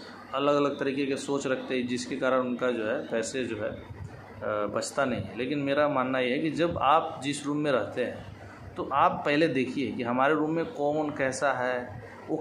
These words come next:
किस तरह का सोच है, तो उस हिसाब से थोड़ा सा अपने आप को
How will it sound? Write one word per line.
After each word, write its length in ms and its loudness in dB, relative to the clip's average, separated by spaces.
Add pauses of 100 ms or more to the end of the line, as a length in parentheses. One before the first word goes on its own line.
किस 200 -2
तरह 160 4
का 120 4
सोच 400 0
है, 240 -2 (520)
तो 60 -4
उस 280 0
हिसाब 300 6
से 120 -2
थोड़ा 280 6
सा 180 6
अपने 240 4
आप 160 4
को 460 2